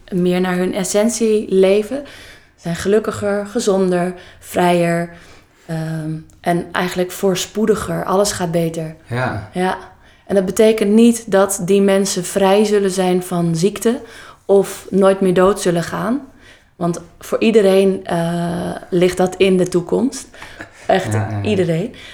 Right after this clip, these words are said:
Speaker 1: Het enige is dat als jij daar op een lichtere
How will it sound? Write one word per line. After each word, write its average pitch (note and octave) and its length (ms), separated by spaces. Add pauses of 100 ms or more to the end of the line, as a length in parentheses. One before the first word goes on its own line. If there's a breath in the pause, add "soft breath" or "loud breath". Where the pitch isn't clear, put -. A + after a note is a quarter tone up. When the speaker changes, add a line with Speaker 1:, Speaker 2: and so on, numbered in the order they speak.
(140 loud breath)
Speaker 1:
Het G3 120
enige A3 400
is G3+ 120
dat F#3 280
als F#3 240
jij F3+ 340
daar F3 560
op F3 180
een F3 200
lichtere F3 640